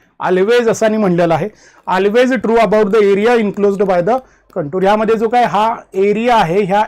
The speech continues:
एरियाबद्दल ते क्वेश्चन विचारत आहे. काय दिलेलं आहे बघा, तर "Elevation can vary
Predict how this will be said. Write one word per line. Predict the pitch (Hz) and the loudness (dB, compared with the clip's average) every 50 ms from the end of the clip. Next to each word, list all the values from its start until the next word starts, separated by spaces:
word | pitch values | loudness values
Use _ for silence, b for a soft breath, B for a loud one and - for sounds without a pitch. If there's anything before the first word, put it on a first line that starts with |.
| - - | -4 -4
एरियाबद्दल | 196 196 202 202 208 233 240 226 220 185 170 202 214 208 | -2 -2 -2 0 0 0 0 0 0 0 0 0 0 0
ते | 180 220 | -2 -2
क्वेश्चन | 220 - 202 - - 196 180 | -2 -2 -4 -2 -2 -4 -2
विचारत | 175 160 139 165 151 147 139 131 | -4 -4 -4 -4 -6 -6 -6 -8
आहे. | 143 123 127 - _ _ b b b b b b b b | -10 -12 -12 -16 _ _ b b b b b b b b
काय | - 202 220 240 | 0 2 2 2
दिलेलं | 214 240 233 240 233 | 2 2 2 2 2
आहे | 233 220 | 2 2
बघा, | 208 196 185 202 233 | 2 2 2 0 0
तर | 240 - 240 | -2 -4 -6
"Elevation | 226 - 214 208 214 240 240 247 214 - 254 262 247 190 240 | -4 -2 -2 0 0 2 2 0 0 0 -2 -2 -2 0 0
can | 233 240 240 226 | 0 0 0 0
vary | 208 202 214 214 226 240 | 0 2 2 2 0 -2